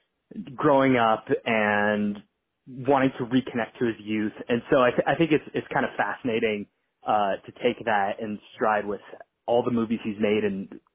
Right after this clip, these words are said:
that, you know, the benefit of hindsight, getting to look back. So I'm glad that you guys were talking about that, and I just wanted to kind of re-, re-, reiterate that point. Um, thanks a lot for the podcast. Uh, really loving it. Take care.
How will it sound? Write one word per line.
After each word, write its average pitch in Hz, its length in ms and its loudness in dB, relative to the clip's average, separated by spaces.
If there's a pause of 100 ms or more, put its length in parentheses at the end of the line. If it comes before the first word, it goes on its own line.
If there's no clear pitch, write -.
(300)
that, - 300 -2
you 131 120 0
know, 107 120 4
the 101 80 -4
benefit 113 320 0
of 92 60 -2
hindsight, 104 380 -2
getting 110 180 0
to 104 40 0
look 98 200 -4
back. 98 360 2 (360)
So 131 60 4
I'm 127 100 2
glad 160 200 2
that 151 80 2
you 131 100 -2
guys 131 160 2
were 110 80 -10
talking 123 280 -2
about 101 220 -6
that, 104 120 -2
and 107 100 -6
I 110 60 -2
just 113 120 -8
wanted 107 240 -6
to 110 200 -2
kind 120 120 -2
of 117 80 -2
re-, 120 320 -2 (100)
re-, 123 260 0 (200)
reiterate 131 540 4
that 101 220 -6
point. 101 260 -10 (520)
Um, 104 320 -2
thanks 160 200 0
a - 20 -2
lot 135 160 2
for 120 60 -4
the 117 60 -6
podcast. 104 540 -4
Uh, 98 440 -4
really 117 200 0
loving 92 240 0
it. 87 140 -8 (300)
Take 104 120 -2
care. 85 260 -4